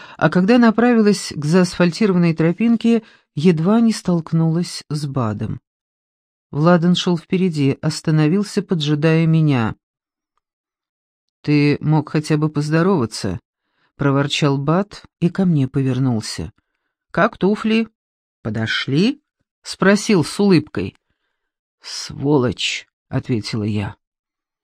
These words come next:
«Не знаю, что на меня нашло», и повторила: «Сволочь». Лицо Бада потемнело, он дернул щекой и сказал: «Тебе часом темечко не напекло?»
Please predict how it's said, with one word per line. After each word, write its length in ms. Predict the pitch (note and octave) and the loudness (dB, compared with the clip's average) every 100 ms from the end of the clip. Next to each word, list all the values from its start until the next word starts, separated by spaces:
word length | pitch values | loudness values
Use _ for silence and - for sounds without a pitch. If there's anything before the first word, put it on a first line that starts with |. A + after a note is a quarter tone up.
| _ _ _ _ | _ _ _ _
«Не 200 | C3 E3 | 2 4
знаю, 460 | G#3 G#3 A3 G3 D3+ | 6 6 6 6 4
что 260 | - - C#3 | 0 -2 -2
на 80 | |
меня 300 | C3+ C#3+ D3 | 0 2 2
нашло», 560 | C3+ D3 - E3 D3 B2+ _ _ _ | 2 0 -2 -2 -2 -2 _ _ _
и 80 | F#3+ | -2
повторила: 960 | F#3 E3+ E3+ - E3+ D3+ B2+ A2+ E2+ G#2+ _ _ _ _ _ _ | 0 -2 -4 -2 0 0 0 -2 -4 -8 _ _ _ _ _ _
«Сволочь». 840 | - - F#2 B2 B2 - - - - _ _ _ _ _ _ _ _ _ _ _ _ _ _ | -18 -12 -6 -2 -2 -4 -10 -14 -16 _ _ _ _ _ _ _ _ _ _ _ _ _ _
Лицо 380 | B2+ C#3+ - D3 | -4 -4 0 0
Бада 280 | C#3+ C3+ C#3 | 2 0 0
потемнело, 720 | - - D#3+ D#3+ D#3+ A#2+ B2+ | -4 -2 2 4 4 4 2
он 220 | C3 C3+ | 2 0
дернул 480 | C3+ D#3 C#3+ C3 C3 | 2 4 4 2 0
щекой 560 | - D3 C3+ F#3 F3 | -2 -2 -2 2 2
и 20 | B2+ | 2
сказал: 720 | - - C3 C3+ D3+ C#3 B2+ _ _ _ _ _ _ _ _ - | -2 -4 -2 2 2 2 0 _ _ _ _ _ _ _ _ -6
«Тебе 500 | F3+ D#3 D#3+ D3 - _ | 0 4 4 4 0 _
часом 600 | - - D#3+ C3+ - C#3+ - _ | -6 2 2 2 0 -2 -4 _
темечко 640 | - F3 B2+ A2 - - A#2+ | 0 2 2 0 -4 -2 0
не 200 | C#3 C3 | 2 2
напекло?» 640 | B2 - C3 D#3+ F3+ G#3 | 0 -4 -4 0 2 2